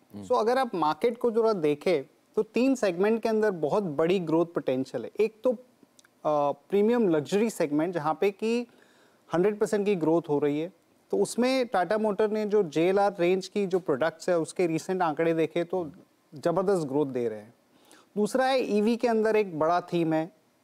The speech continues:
Speaker 2: बहुत बड़ा इन्वेस्टमेंट किया है, अभी उसका पे ऑफ टाइम चालू होगा, वो दूसरा हो गया थीम। और तीसरा जो डोमेस्टिक मार्केट में अपना पीवी सेगमेंट जो है, वहाँ पे आप उनकी प्रोडक्ट रेंज देखें,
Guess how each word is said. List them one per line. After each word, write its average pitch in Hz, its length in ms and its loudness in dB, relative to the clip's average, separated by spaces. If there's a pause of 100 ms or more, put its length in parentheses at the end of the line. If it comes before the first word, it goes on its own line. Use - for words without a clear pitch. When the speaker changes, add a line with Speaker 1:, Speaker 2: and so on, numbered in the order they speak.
(120)
Speaker 2:
बहुत 156 260 -2
बड़ा 185 280 0
इन्वेस्टमेंट 190 560 2
किया 175 200 2
है, 180 160 2
अभी 202 340 0
उसका 233 300 0
पे 208 180 0
ऑफ 202 220 2
टाइम 190 180 0
चालू 143 300 2
होगा, 113 280 -8 (640)
वो 190 80 2
दूसरा 196 340 0
हो 208 140 2
गया 196 160 2
थीम। 175 240 -4 (680)
और - 140 -2
तीसरा 277 380 2
जो 285 420 2
डोमेस्टिक 208 680 0
मार्केट 220 400 0
में 233 60 0
अपना 220 200 -2
पीवी 220 360 0
सेगमेंट 190 480 2
जो 180 120 2
है, 123 300 -6
वहाँ 156 260 -2
पे 269 60 2
आप 254 240 0
उनकी 226 380 0
प्रोडक्ट 160 540 -2
रेंज 180 300 2
देखें, 139 400 -2